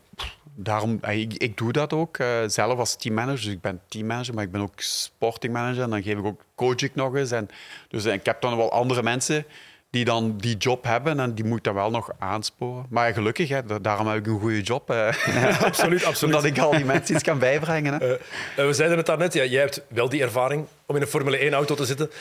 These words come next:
Speaker 2: Leg dat nu eens uit. Wat is het verschil tussen in een Formule één wagen zitten en in een andere racewagen? Wat
Speaker 1: Goh.
Speaker 2: maakt dat verschil zo, zo groot of zo duidelijk? Hoe heb jij dat ervaren?
Speaker 1: Ja, he-, heel vaak zeg ik altijd van, "Oké, het zijn vier wielen en een stuur." Ja, dus, eh, het principe blijft hetzelfde, maar,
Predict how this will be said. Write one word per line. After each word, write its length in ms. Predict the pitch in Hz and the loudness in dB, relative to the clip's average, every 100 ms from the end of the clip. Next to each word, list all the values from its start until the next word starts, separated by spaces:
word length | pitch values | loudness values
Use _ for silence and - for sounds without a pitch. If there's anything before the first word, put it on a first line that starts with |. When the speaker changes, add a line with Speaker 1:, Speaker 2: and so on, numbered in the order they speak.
| - | -4
Speaker 2:
Leg 200 | 131 208 | 0 2
dat 120 | 208 | 4
nu 100 | 185 | 2
eens 140 | 165 135 | 2 2
uit. 160 | 123 | 2
Wat 120 | 143 | 2
is 60 | 175 | 0
het 100 | 156 | 0
verschil 320 | 165 - 196 | -2 0 0
tussen 260 | 180 - 190 | 2 0 2
in 80 | 151 | 0
een 60 | |
Formule 340 | - 147 143 139 | 0 0 2 2
één 200 | 160 180 | 2 4
wagen 280 | 175 170 | 4 2
zitten 220 | 151 156 170 | 0 0 0
en 80 | |
in 60 | 135 | 2
een 200 | 131 135 | -2 0
andere 360 | 143 143 123 113 | 0 2 2 2
racewagen? 640 | 104 104 - 104 92 92 | 2 -2 -2 -2 -2 -4
Wat 120 | 98 147 | -2 0
Speaker 1:
Goh. 100 | 135 | 2
Speaker 2:
maakt 160 | 135 | 0
dat 140 | 143 - | -2 -4
verschil 340 | - 151 135 | -4 0 0
zo, 280 | 113 131 123 | 2 2 2
zo 200 | 107 120 | 2 0
groot 220 | 113 135 | 0 0
of 80 | 123 | 0
zo 160 | 117 | -4
duidelijk? 400 | 98 120 113 104 - | 0 0 0 -6 -4
Hoe 100 | 123 | -2
heb 100 | 113 | 0
jij 80 | |
dat 120 | 117 110 | 0 0
ervaren? 420 | 98 107 101 92 | 0 -2 -2 -6
Speaker 1:
Ja, 180 | - 87 - _ | -6 -6 -8 _
he-, 180 | 110 143 | -4 0
heel 200 | 170 196 | 2 2
vaak 260 | 175 175 170 | 2 0 2
zeg 160 | 165 | 0
ik 160 | 143 127 | 2 0
altijd 320 | 135 135 131 | 0 0 -4
van, 140 | - | -4
"Oké, 220 | 120 - 120 | -6 -2 -2
het 180 | 117 | -2
zijn 300 | - 110 104 98 | -2 -2 -4 -6
vier 360 | - 127 143 | -2 0 2
wielen 300 | 123 131 123 | 2 2 2
en 120 | 110 98 | 0 -2
een 60 | |
stuur." 480 | - - 101 87 - _ _ | -4 -6 -8 -10 -20 _ _
Ja, 200 | 104 127 | -6 -4
dus, 260 | 113 98 - | -4 -8 -6
eh, 60 | 80 - 53 53 | -6 -6 -6 -8
het 100 | 67 | -12
principe 420 | - 104 165 - 139 | -12 -4 -4 0 0
blijft 300 | 117 113 - | 2 0 -2
hetzelfde, 560 | - 123 143 165 175 - | -4 -2 -2 -4 -6 -8
maar, 720 | 104 101 98 120 165 170 156 | -6 -2 0 2 0 0 -4